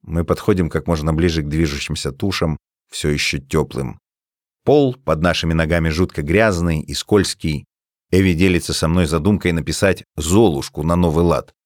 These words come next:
в которой вместо платья и туфелек Золушки делают ряд пластических операций: подтяжку лица, имплантацию, липосакцию — и Золушка превращается в одинокого маленького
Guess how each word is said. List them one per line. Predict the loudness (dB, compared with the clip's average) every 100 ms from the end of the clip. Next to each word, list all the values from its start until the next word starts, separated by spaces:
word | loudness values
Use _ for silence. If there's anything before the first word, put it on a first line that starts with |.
| _ _
в | -2
которой | 0 4 2
вместо | 4 2 2 -2
платья | 2 2 2 -4
и | -4 -4
туфелек | -2 -2 0 -2 -2
Золушки | 0 2 2 0 -4 0
делают | 2 4 2 2
ряд | 0
пластических | 0 -4 -4 -6 -6 -8 -6
операций: | -2 2 0 -2 -10 -14 _ _ _
подтяжку | -4 0 0 -2 -2
лица, | -2 0 2 2 2
имплантацию, | -2 -2 -4 0 2 0 0 0 0
липосакцию — | -2 -2 0 -2 -2 0 2 0 _ _ _ -8
и | -4 -2
Золушка | 0 2 2 2 0 -2
превращается | 0 0 -2 2 2 2 0 0
в | 0
одинокого | 0 0 2 0 2 2 2
маленького | 2 2 0 -2 -4 -2 -2